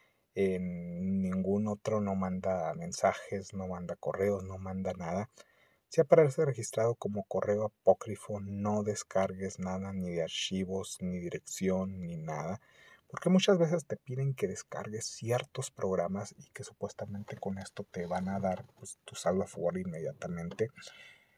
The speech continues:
Cosa que solamente quieran robarte absolutamente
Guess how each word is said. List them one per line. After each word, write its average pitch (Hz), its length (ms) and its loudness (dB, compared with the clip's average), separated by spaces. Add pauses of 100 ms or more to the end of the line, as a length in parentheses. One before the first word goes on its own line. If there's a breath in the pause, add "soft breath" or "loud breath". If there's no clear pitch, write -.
(200 loud breath)
Cosa 151 260 4
que 131 140 -4
solamente 123 440 -2
quieran 113 360 -2
robarte 98 540 -2
absolutamente - 760 -6